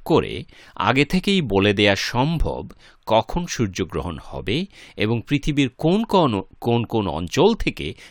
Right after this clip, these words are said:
তা দেখা যাবে। এবার দেখা যাক চন্দ্রগ্রহণের দিকে। প্রাচীন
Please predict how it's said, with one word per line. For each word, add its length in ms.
তা 120
দেখা 300
যাবে। 260
এবার 200
দেখা 240
যাক 220
চন্দ্রগ্রহণের 800
দিকে। 260
প্রাচীন 500